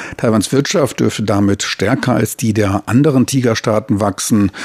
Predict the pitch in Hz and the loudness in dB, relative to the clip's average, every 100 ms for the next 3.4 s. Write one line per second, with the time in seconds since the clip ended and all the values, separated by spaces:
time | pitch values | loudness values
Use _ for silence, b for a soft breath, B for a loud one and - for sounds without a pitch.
0 | B - 104 101 98 107 98 98 92 95 | B -2 2 2 2 2 2 2 0 -2
1 | - 95 98 95 92 95 135 123 - 120 | -2 0 2 2 2 2 2 2 2 2
2 | 107 98 104 - 98 - - 95 98 98 | 2 2 0 0 -2 0 0 2 2 0
3 | - 104 - 104 | -2 0 2 0